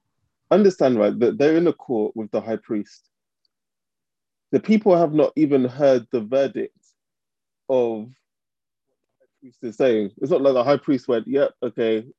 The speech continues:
he's, he's a heretic. Let's, let's deal with him this way." What Stephen said was so potent, it hit them so much to the core that they, they were just enraged. It was e-, either they had to accept what he was saying with humbleness, or they just,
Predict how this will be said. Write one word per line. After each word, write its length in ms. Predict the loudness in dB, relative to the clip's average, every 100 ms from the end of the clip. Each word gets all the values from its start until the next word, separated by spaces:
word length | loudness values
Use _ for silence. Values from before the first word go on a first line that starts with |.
| _ _ _ _ _
he's, 260 | -10 -8 -6
he's 160 | -2 0
a 80 | 2
heretic. 500 | 2 2 0 -6 -8 _ _ -10
Let's, 260 | -8 -6
let's 280 | -2 -2 0
deal 200 | 2 2
with 100 | 2
him 120 | 0
this 180 | -2 -4
way." 220 | -4 -6 _ _ _ _ _ _ _ _ _ _ _
What 260 | 0 0 0
Stephen 400 | -2 0 4 2
said 280 | 2 0 0
was 220 | -2 -4
so 380 | -8 -4 0 0
potent, 600 | -4 -4 -4 -4 -10 -12 _ _ _ -4
it 160 | -4
hit 240 | -4 -6 -4
them 140 | -6
so 260 | -6 -4 -4
much 220 | -4 -8
to 80 | -10
the 80 |
core 240 | -8 -4 -4
that 140 | -2
they, 200 | -2 -2 -4 _ _ _ _ _ -4
they 80 | -2
were 40 |
just 200 | 0 0
enraged. 560 | 0 2 0 0 -6 _ _ _ _
It 80 | -2
was 160 | -2 -2
e-, 160 | -14 -10
either 300 | -8 -2 -4
they 180 | -4 -6
had 220 | -6 -6
to 100 | -4
accept 280 | -4 -6 -6
what 120 | -4
he 60 | -2
was 160 | -4
saying 180 | -4 -4
with 140 | -4 -6
humbleness, 560 | -6 -4 -6 -6 -10 -6
or 100 | -2
they 120 | -2
just, 260 | -4 -8